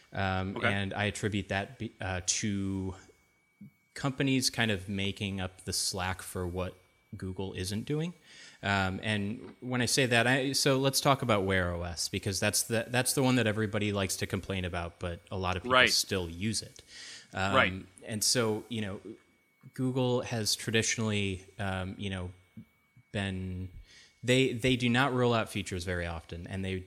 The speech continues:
Speaker 1: do not roll out bug fixes very often. Um, so it's just, it, it can be a very frustrating experience. And so you see these companies come out with,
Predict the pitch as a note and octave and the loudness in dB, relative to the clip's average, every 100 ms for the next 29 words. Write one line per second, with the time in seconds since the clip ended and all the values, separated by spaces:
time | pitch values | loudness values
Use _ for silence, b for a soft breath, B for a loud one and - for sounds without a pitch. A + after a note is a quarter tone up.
0 | - - F#2+ G2 F2+ G2 F#2+ F#2 - G2 | -10 -6 -2 -2 -2 -2 -2 -2 -2 -2
1 | E2+ F2 - F2 - F2 E2+ E2+ E2 - | -2 -8 -6 -8 -6 -6 -6 -6 -8 -8
2 | E2+ E2 B B B B - F2+ F2 F2+ | -8 -8 B B B B -4 -2 -2 -6
3 | - - G2+ F#2 - G#2+ - G#2+ A2+ A2+ | 0 2 2 2 0 2 2 0 0 -2
4 | - A#2 A2 A2 G#2+ G#2+ G2 - G#2 - | 0 -2 2 2 4 2 0 -2 -2 0
5 | G#2 G2 F#2 F2 - B2 B2+ A2 G2+ - | 0 0 -4 -4 -2 2 2 2 2 0
6 | F#2 - G2+ G2 - A#2 G2 F#2 - G#2+ | 0 0 0 2 0 0 0 -2 -4 -4
7 | G2+ G#2 F#2+ F2+ - F#2+ F2+ F#2 F#2 E2+ | -4 -4 -2 -4 -6 -4 -4 -4 -4 -6
8 | - | -8